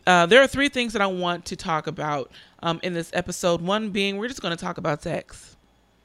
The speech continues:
The second is, um, we're gonna talk about how sex is from heaven and not from Hollywood.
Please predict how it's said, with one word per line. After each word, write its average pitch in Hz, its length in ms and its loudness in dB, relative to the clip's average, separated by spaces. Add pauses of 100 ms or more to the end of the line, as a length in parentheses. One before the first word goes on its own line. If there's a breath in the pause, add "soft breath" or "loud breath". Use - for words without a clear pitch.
(920 loud breath)
The 190 80 0
second 226 500 2
is, 165 560 4 (380 loud breath)
um, 165 480 0
we're 180 80 -4
gonna 180 220 -4
talk 180 300 -4
about 160 300 -2
how 160 400 -2
sex - 640 -8 (400 loud breath)
is 233 460 4
from 214 240 -2
heaven 196 560 0
and 170 260 -6
not 175 260 -2
from 170 220 -4
Hollywood. 160 800 0